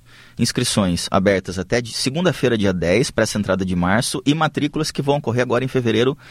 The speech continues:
antes do carnaval. Então, antes de você pular o carnaval, você garante a sua matrícula nos cursos à distância da Universidade de Taubaté.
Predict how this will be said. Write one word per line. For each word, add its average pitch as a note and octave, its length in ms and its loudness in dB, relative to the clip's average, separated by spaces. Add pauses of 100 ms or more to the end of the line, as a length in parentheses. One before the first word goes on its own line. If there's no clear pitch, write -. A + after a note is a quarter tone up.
(240)
antes B2+ 300 2
do A#2+ 80 -4
carnaval. C3 560 -2
Então, G#2 140 -4
antes - 160 -8
de - 40 -14
você C3+ 240 0
pular A2 300 4
o G#2+ 60 2
carnaval, A2 400 -2
você A#2+ 200 -4
garante B2 460 0
a - 20 -2
sua - 160 -4
matrícula A2+ 460 0
nos B2 160 0
cursos A2+ 320 0
à A2 60 4
distância G#2 440 -2
da G2 120 -2
Universidade G2+ 460 0
de - 60 -14
Taubaté. - 420 -4